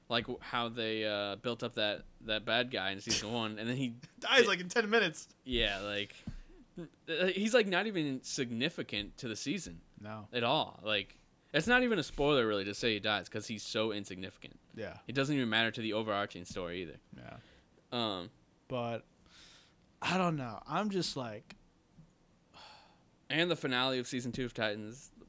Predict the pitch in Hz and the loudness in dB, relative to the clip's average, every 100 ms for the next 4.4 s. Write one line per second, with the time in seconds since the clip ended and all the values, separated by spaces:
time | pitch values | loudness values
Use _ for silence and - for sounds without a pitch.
0 | - - 131 135 139 151 143 - 120 104 | -20 -4 0 0 2 0 0 0 2 2
1 | 92 87 92 - 120 113 104 92 101 107 | 0 -2 -4 -4 -2 -2 -2 0 0 -2
2 | 101 104 - 98 101 95 95 101 95 92 | -6 -8 -8 -8 -8 -6 -6 -4 -2 -2
3 | 110 131 - - - - - _ - - | -2 -6 -12 -20 -20 -20 -20 _ -12 0
4 | 120 117 - | 2 4 0